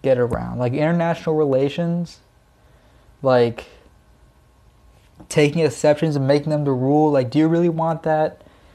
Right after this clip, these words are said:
Like, do you really want, like, if there's, in a neighborhood, if, um,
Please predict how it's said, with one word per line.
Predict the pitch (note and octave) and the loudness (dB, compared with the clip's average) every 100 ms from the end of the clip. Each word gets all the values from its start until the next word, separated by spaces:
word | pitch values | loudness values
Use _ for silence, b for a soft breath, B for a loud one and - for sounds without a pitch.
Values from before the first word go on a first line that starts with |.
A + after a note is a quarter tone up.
| b b - | b b -4
Like, | C#3 C3 | -2 0
do | |
you | E3 F3 | 2 2
really | F3 F3 | 2 0
want, | D#3 D#3 D#3 D3+ - - _ _ b b b _ | -2 -2 -2 -2 -4 -12 _ _ b b b _
like, | D#3 C3+ | -6 -2
if | D3 D3 | 0 0
there's, | E3 D#3 D3+ C#3 - - - - - - _ | 0 2 0 -2 -8 -16 -20 -20 -20 -20 _
in | B2 D3 | -8 -2
a | C#3+ | -2
neighborhood, | D3 C#3+ D#3+ D#3+ C#3+ D#3 D3+ | 0 2 2 2 2 2 2
if, | C#3 C#3 C3+ C3+ | 0 -2 -2 -2
um, | C3 B2+ B2 A#2 | 0 -2 -4 -6